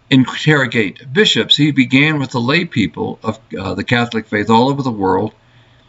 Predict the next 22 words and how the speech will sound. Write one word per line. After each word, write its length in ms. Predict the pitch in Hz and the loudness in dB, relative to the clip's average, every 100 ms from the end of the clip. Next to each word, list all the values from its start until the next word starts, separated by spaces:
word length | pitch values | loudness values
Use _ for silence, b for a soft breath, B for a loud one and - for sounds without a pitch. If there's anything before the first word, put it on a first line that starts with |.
| b _ - | b _ 0
and 240 | 135 135 | 2 4
asked 240 | 143 147 | 2 0
them 160 | 151 156 | 0 0
to 80 | 143 | 0
present 320 | 131 131 135 | 2 2 2
what 180 | 131 113 | 0 2
they 200 | 147 165 | 2 2
felt 380 | - 131 120 113 | 0 0 0 -2
like 300 | 117 113 - - | -2 -2 -8 -6
the 260 | 110 107 | -4 4
needs 320 | 113 135 143 131 | 6 6 4 0
of 80 | |
the 100 | 120 | -2
church 380 | 117 131 117 113 | 0 2 2 2
were 160 | 123 104 | -2 -2
and 80 | 101 | 0
how 200 | 117 110 | 0 0
the 80 | |
church 360 | - - 113 - | -2 0 0 0
could 160 | 113 104 | -4 -4
move 220 | 95 87 | -6 -6
forward. 480 | - 110 90 98 | 0 0 0 -8